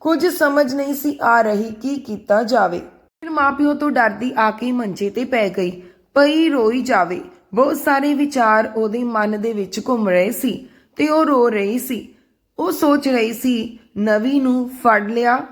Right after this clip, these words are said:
ਤੇ ਫਿਰ ਕੁੱਟਣਗੇ, ਬਦਨਾਮੀ ਹੋ ਮੇਰੀ। ਐਵੇਂ ਜਿੱਦ ਤੇ ਅੜ ਗਿਆ। ਮੈਂ ਮਨਾ ਕੀਤਾ ਸੀ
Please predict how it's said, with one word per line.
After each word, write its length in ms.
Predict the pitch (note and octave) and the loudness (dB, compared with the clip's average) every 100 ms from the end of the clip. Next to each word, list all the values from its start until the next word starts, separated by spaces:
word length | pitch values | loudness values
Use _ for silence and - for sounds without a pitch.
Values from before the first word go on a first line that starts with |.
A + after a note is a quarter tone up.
| - _ | -20 _
ਤੇ 80 | D4 | -6
ਫਿਰ 260 | D4 D#4 D4+ | -2 -2 -2
ਕੁੱਟਣਗੇ, 880 | - G3+ - A3+ C#4 A#3+ G3+ - - _ C#4+ | -4 -4 -2 -2 0 0 -2 -6 -20 _ -2
ਬਦਨਾਮੀ 680 | A#3 C#4 C#4 C4+ C#4 D4+ | 0 2 2 2 0 0
ਹੋ 220 | C#4+ A#3 | 2 2
ਮੇਰੀ। 560 | A3 C4 B3 G3 - - _ _ - | 0 0 -2 -4 -6 -14 _ _ -8
ਐਵੇਂ 360 | C#4+ C#4+ D4+ E4 | -2 0 2 0
ਜਿੱਦ 280 | C4+ A3 A#3+ | 0 -4 -4
ਤੇ 220 | C#4+ C#4+ A#3+ | -4 0 0
ਅੜ 100 | G#3 G3+ | 0 -2
ਗਿਆ। 220 | G3 E3+ - | -2 -2 -2
ਮੈਂ 220 | A3 D#4+ | -2 0
ਮਨਾ 300 | D#4+ C#4+ C4+ | 2 2 0
ਕੀਤਾ 440 | D4+ - G#3+ G3+ A3 | -4 -6 -4 0 -2
ਸੀ 240 | - - | -2 -10